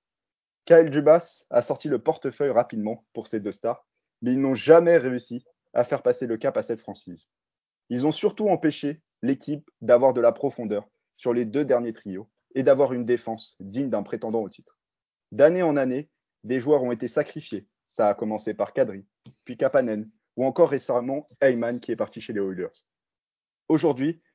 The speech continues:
faut-il aller plus loin pour Kyle Dubas ? Si les Leafs sont dans une situation contractuelle aussi compliquée, c'est en partie de sa faute.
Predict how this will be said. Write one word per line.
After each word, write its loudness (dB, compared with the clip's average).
faut-il -2
aller 4
plus -8
loin -4
pour -10
Kyle -2
Dubas ? -10
Si -8
les 0
Leafs -4
sont -10
dans 0
une -8
situation -6
contractuelle -6
aussi -12
compliquée, -10
c'est -6
en -2
partie -2
de -4
sa -6
faute. -18